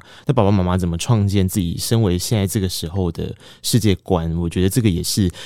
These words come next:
其实从上一章，如果你跟着八三幺一起长大的朋友，你从光是生存指南那一章的时候，你听饥饿游戏，你大概就可以感受到他们为什么每一次的第一首主打歌，他都会想要用一个不是情歌的议题，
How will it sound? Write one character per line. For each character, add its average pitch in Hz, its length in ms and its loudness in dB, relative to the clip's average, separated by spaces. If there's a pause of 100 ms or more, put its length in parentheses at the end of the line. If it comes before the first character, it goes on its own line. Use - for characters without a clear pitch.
其 - 160 4
实 143 80 8
从 113 180 4
上 127 180 2
一 120 60 4
章， 104 240 2
如 101 100 4
果 117 120 4
你 101 80 4
跟 101 160 2
着 98 80 2
八 92 160 0
三 92 140 0
幺 92 120 2
一 95 80 2
起 87 160 -6
长 80 180 -4
大 87 160 -2
的 82 80 -2
朋 82 160 -6
友， 85 140 -2
你 90 220 0
从 101 320 2
光 160 200 6
是 156 160 4
生 135 220 4
存 107 160 4
指 85 140 -4
南 80 180 -4
那 98 80 0
一 104 100 2
章 95 200 0
的 87 80 0
时 85 100 -6
候， 87 160 2 (400)
你 101 100 0
听 117 160 6
饥 120 220 6
饿 113 60 8
游 87 120 6
戏， 95 200 0
你 82 80 0
大 98 120 2
概 98 120 2
就 95 160 0
可 92 60 4
以 90 80 2
感 82 180 -4
受 90 180 0
到 85 220 0
他 95 100 -2
们 107 160 4
为 120 80 6
什 95 120 0
么 82 40 0
每 85 160 0
一 85 40 -2
次 113 160 0
的 98 100 2
第 113 240 2
一 117 40 4
首 82 200 -2
主 - 160 -10
打 - 260 -6
歌， - 240 -6 (460)
他 139 160 -2
都 160 80 2
会 170 140 6
想 90 240 -2
要 104 80 0
用 113 200 2
一 95 40 2
个 90 100 -2
不 104 220 -2
是 185 200 0
情 87 300 -2
歌 107 140 2
的 - 100 -2
议 107 180 -6
题， - 320 -12